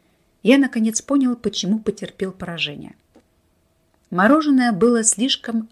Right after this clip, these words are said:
абстрактным объектом для материализации. Нужно было по максимуму конкретизировать мыслеобраз. Закрыв глаза, я представил два шарика шоколадного мороженого в белой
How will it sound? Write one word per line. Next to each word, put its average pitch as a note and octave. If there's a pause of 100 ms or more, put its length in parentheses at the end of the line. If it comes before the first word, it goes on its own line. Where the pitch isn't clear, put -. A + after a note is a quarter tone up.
(100)
абстрактным G3+
объектом F#3 (260)
для D3
материализации. E3+ (640)
Нужно F3+
было F3
по F3
максимуму D#3+ (340)
конкретизировать F3+
мыслеобраз. D#3 (1080)
Закрыв B3+
глаза, F#3 (840)
я A3
представил A#3+
два F#3+
шарика C#4
шоколадного F#3+
мороженого F3 (380)
в E3
белой C#4+